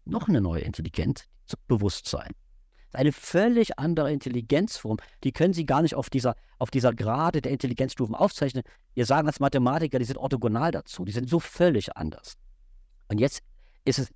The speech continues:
wichtig, wenn man versteht, diese Intelligenz, die bewusste Intelligenz, können Sie gar nicht mathematisch bauen. Es gibt keine Mathematik, um Bewusstsein zu erzeugen.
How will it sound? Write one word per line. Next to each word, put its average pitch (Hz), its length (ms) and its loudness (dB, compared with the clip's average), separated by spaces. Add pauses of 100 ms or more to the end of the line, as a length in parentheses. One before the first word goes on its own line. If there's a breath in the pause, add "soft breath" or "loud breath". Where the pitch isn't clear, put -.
wichtig, 139 540 2
wenn 135 100 2
man 131 120 4
versteht, 139 580 -2 (500)
diese 277 340 2
Intelligenz, 85 760 -4
die 101 100 -4
bewusste 156 500 0
Intelligenz, 143 680 -8 (540)
können 151 240 4
Sie 139 140 2
gar 117 180 2
nicht 120 160 -2
mathematisch 101 640 -2
bauen. - 260 -10 (500)
Es - 100 -8
gibt - 180 -2
keine 123 300 4
Mathematik, 120 800 0 (200)
um 131 160 4
Bewusstsein 180 600 2
zu - 180 -8
erzeugen. - 560 -8